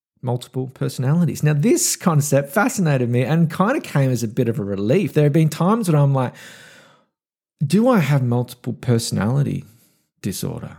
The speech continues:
What the fuck is wrong?" I have these voices in my head and they're all like, they seem to be shouting at each other at times. They don't seem to be cooperating. And if they do, they're cooperating to conspire against my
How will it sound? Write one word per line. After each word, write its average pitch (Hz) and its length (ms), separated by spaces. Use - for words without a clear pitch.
What 156 220
the 208 80
fuck - 280
is 123 140
wrong?" 110 240
I 131 100
have 147 160
these 170 160
voices 156 480
in 117 80
my 107 120
head 147 180
and 165 100
they're 143 140
all 208 140
like, 151 400
they 160 120
seem 254 300
to - 100
be 127 140
shouting 196 480
at 190 60
each 156 180
other 101 260
at - 200
times. 101 500
They 156 80
don't 214 120
seem 214 280
to 160 80
be 139 100
cooperating. 131 640
And 151 100
if 180 100
they 151 160
do, 202 260
they're 127 160
cooperating 147 680
to 127 180
conspire 127 920
against 123 520
my 107 440